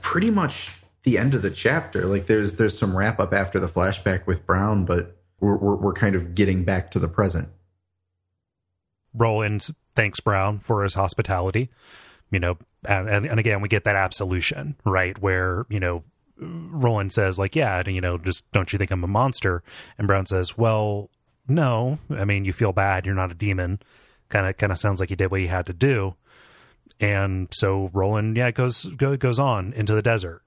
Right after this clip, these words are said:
Speaker 2: right? And, you know, he's kind of got his old friends on his mind as he, uh, as he is wont to do, as we're going to see throughout the rest of this book and throughout the rest of the series, um, including his, uh, his, his old trainer, Court, who we're gonna get to know really well,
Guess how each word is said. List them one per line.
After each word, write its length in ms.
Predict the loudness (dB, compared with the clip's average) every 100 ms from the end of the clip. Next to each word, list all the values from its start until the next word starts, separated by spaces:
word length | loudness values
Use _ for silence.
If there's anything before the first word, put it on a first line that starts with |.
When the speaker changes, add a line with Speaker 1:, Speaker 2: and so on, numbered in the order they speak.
| _
Speaker 2:
right? 300 | 0 0 -2 _ -2
And, 480 | 0 2 0 -2 -4 -6 -6
you 80 | -2
know, 120 | 0
he's 160 | 0 -2 -4 -8 _ _ -2
kind 160 | 0
of 80 | 2
got 200 | 2 2
his 200 | 2 0
old 220 | 0 -2
friends 400 | -2 0 0 0
on 120 | -2 0
his 160 | -2
mind 340 | -2 0 0 -2
as 160 | -2
he, 200 | -2 -2
uh, 200 | -2 -4 -6 -10 -8
as 160 | -2 0
he 60 | 0
is 140 | 0
wont 200 | 0 0
to 80 | 0
do, 160 | 0
as 120 | 0 -2
we're 80 | -2
going 200 | -2 -2
to 60 |
see 160 | -4 -4
throughout 220 | -2 -2
the 60 | -2
rest 220 | -2 -2
of 40 |
this 100 | -4
book 320 | 0 -2 -2 -8 -6
and 140 | -4
throughout 180 | -2 -4
the 80 | -4
rest 160 | -6 -6
of 60 |
the 20 | -4
series, 420 | -4 -4 -6 -6 -8 -10 -20 -20 -16 0
um, 340 | 0 2 -2
including 460 | -2 2 2 2 0
his, 260 | 0 -2
uh, 280 | -4 -6 -10 -12 _
his, 180 | -2 0
his 300 | 0 0 0
old 140 | -2
trainer, 320 | 0 -2 0
Court, 420 | -6 -8 -10 -12 -6
who 80 | -2
we're 80 | 0
gonna 140 | -2
get 140 | -4 -4
to 80 |
know 260 | -2 -2 -2 -6 -20 -20 -6
really 200 | -2 0
well, 360 | 2 2 0 -4